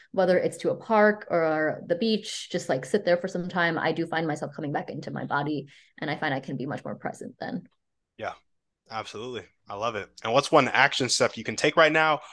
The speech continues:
Speaker 2: or continue to take if you're already doing it to meet J K Rowling?
Speaker 1: Oh, to meet J K Rowling. I thought you were gonna ask me about my business. And I was like, "Man, I committed to three weeks already."
Speaker 2: <laughs>
Speaker 1: Um, that's an interesting question.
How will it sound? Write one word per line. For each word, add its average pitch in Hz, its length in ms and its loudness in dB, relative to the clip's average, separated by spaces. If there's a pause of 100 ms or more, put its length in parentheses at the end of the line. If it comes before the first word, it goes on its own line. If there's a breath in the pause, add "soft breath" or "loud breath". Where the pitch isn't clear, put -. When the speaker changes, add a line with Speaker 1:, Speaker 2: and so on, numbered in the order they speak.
(220 loud breath)
Speaker 2:
or 143 140 4
continue 175 560 -4
to 117 100 -4
take 98 260 -4
if 101 140 -10
you're 107 80 -2
already 127 240 0
doing 120 260 -2
it 90 140 -10
to 101 380 -4 (400 soft breath)
meet 123 500 -6 (260)
J 120 160 0
K 131 140 -2
Rowling? 127 400 -2 (760)
Speaker 1:
Oh, 262 180 8
to 208 120 2
meet 233 140 6
J 226 100 8
K 214 100 6
Rowling. 196 380 6
I 202 80 2
thought 262 140 6
you 240 60 8
were 202 60 6
gonna 190 120 4
ask 190 160 4
me 208 60 0
about 170 120 2
my 160 80 -4
business. 185 380 0
And - 80 -16
I 160 40 -10
was - 80 -12
like, 175 120 -6
"Man, 254 180 8
I 190 100 8
committed 240 320 4
to 160 80 -2
three 214 180 6
weeks 285 280 4
already." 214 300 10
Speaker 2:
<laughs> - 920 8 (720)
Speaker 1:
Um, 240 760 2 (320)
that's 220 280 0
an 381 100 4
interesting 214 440 0
question. 170 680 -2